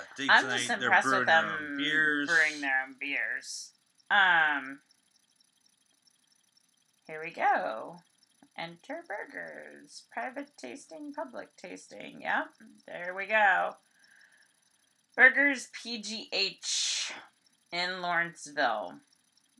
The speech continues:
Speaker 2: Um, so again, uh, healthy and locally sourced burgers, but they also have hot dogs. It looks like French fries.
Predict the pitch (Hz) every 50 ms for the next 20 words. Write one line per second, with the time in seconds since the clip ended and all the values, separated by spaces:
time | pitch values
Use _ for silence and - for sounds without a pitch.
0 | _ _ _ _ _ _ _ _ _ _ _ _ _ _ _ _ _ - 190 196
1 | 202 202 196 196 196 190 190 196 202 - _ _ _ _ _ _ _ _ _ _
2 | - - - _ _ _ _ _ _ _ _ _ _ _ _ _ _ _ - -
3 | - 226 220 214 208 190 190 190 202 202 196 196 196 190 190 190 180 _ _ _
4 | _ _ _ _ _ _ _ _ _ _ _ _ _ _ _ _ _ _ _ _
5 | _ _ _ - 175 185 185 185 175 170 - - - _ _ _ _ _ - 170
6 | 185 220 247 254 - 254 247 233 214 208 208 214 208 208 202 208 202 190 180 -
7 | - 175 165 165 170 170 - - - - _ _ _ _ _ _ _ _ _ _
8 | _ _ _ _ _ _ _ - 165 160 160 151 147 147 139 139 135 117 - -
9 | - - - - _ - 156 160 165 160 160 160 165 165 - 170 160 156 - -
10 | 190 196 196 196 - 202 196 196 190 190 190 185 185 - - - - _ _ _
11 | _ _ _ - - - 135 165 175 170 - - 160 160 165 - - - _ _
12 | _ _ _ _ - 233 247 262 - - - 302 302 302 302 302 311 339 349 349
13 | 339 339 - - -